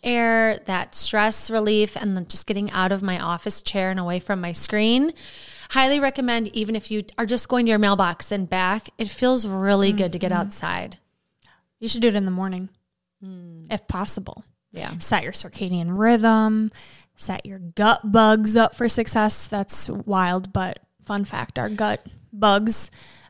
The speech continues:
Speaker 2: uh, the gut bacteria in us has its own circadian rhythm. So if you can get morning sun, it not only is gonna help you sleep that night, it's also gonna help with your digestion throughout the day.
Speaker 1: Yeah.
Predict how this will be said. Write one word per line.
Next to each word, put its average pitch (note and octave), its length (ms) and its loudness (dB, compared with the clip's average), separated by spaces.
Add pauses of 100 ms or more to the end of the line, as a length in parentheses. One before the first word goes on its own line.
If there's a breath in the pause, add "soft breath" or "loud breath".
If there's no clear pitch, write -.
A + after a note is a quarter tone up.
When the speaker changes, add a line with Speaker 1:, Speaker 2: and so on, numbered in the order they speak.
Speaker 2:
uh, G3 240 -4
the G3 120 -2
gut G3 160 -4
bacteria G3 800 0
in G#3 160 2
us F#3+ 520 0
has G#3+ 300 2
its G3 160 -4
own G#3 180 2
circadian F#3 440 -6
rhythm. F#3 300 -8
So A3 100 2
if G#3+ 100 2
you A3+ 120 2
can B3+ 240 -2
get A3 360 4
morning G3 480 0
sun, G3 520 0
it A3 140 2
not G#3 120 6
only G3+ 160 4
is F#3+ 80 2
gonna G3 140 2
help F3+ 200 -2
you F#3 80 -12
sleep - 440 4
that F3+ 240 2
night, F3+ 340 -2 (380 loud breath)
it's A3 140 -2
also A3+ 200 4
gonna F#3+ 140 0
help F#3+ 140 -2
with - 120 -10
your F3+ 120 -4
digestion F3+ 680 2
throughout - 220 -12
the - 60 -12
day. - 360 -10 (100)
Speaker 1:
Yeah. E3+ 300 -4